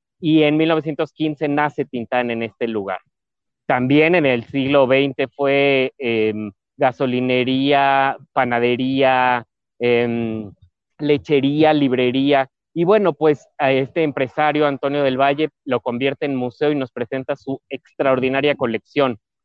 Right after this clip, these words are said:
L-, el horario es de miércoles a lunes de diez a seis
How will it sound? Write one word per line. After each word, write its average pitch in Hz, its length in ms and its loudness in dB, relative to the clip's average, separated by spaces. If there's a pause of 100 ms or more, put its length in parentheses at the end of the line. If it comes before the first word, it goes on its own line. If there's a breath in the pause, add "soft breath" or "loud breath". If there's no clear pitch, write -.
(180)
L-, 147 480 4
el 156 140 6
horario 208 480 4
es 160 140 2
de 165 120 0
miércoles 151 680 0
a 131 80 0
lunes 165 400 0
de 131 140 0
diez 151 260 0
a 160 80 -2
seis 185 580 0